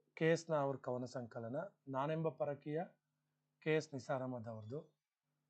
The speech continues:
ಚನ್ನವೀರ ಕಣಿವೆ ಅವ್ರದ್ದು ಭಾವಜೀವ. ಆ, ಇಲ್ಲಿ ಎರಡು ಇದೆ, ನೆನೆದವರ ಮನದಲ್ಲಿ ಹಾಗೆ ನಾನೆಂಬ ಪರಕೀಯ, ಬಿ ಮತ್ತೆ ಇ,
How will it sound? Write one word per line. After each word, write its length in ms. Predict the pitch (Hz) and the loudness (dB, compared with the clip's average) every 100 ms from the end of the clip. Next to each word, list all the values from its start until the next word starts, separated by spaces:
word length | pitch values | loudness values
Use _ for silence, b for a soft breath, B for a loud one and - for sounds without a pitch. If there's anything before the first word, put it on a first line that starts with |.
| _ - | _ -2
ಚನ್ನವೀರ 440 | 147 160 165 165 | 2 4 4 4
ಕಣಿವೆ 280 | 151 151 151 | 2 0 0
ಅವ್ರದ್ದು 220 | 143 190 | 0 0
ಭಾವಜೀವ. 680 | 151 127 127 127 107 107 104 - _ _ _ - | 2 2 2 0 -4 -8 -10 -16 _ _ _ -20
ಆ, 120 | 135 | -14
ಇಲ್ಲಿ 360 | 135 143 147 143 | -6 -2 0 0
ಎರಡು 280 | 135 160 156 | 0 0 2
ಇದೆ, 440 | 147 131 147 - _ _ _ _ _ _ _ _ _ _ _ 330 311 381 _ _ _ _ _ _ 175 147 143 | 2 2 0 -6 _ _ _ _ _ _ _ _ _ _ _ _ -20 -20 _ _ _ _ _ _ -10 -8 -6
ನೆನೆದವರ 500 | 143 147 160 160 160 | -2 2 4 6 6
ಮನದಲ್ಲಿ 680 | 156 151 147 147 147 180 262 _ _ _ - | 4 4 2 2 0 0 -4 _ _ _ -4
ಹಾಗೆ 500 | 135 123 131 123 110 _ _ _ _ _ _ _ _ _ 147 | -2 0 -2 -4 -6 _ _ _ _ _ _ _ _ _ -4
ನಾನೆಂಬ 540 | 139 139 151 156 147 139 123 - _ _ _ - | 0 2 4 4 4 4 4 -4 _ _ _ 0
ಪರಕೀಯ, 520 | 143 123 - 120 107 - _ 139 | 2 2 -2 -6 -6 -10 _ -6
ಬಿ 240 | 135 175 | 0 2
ಮತ್ತೆ 540 | 170 135 - 214 - _ _ 143 | 2 0 -2 -4 -4 _ _ -6
ಇ, 260 | 135 269 | -6 -6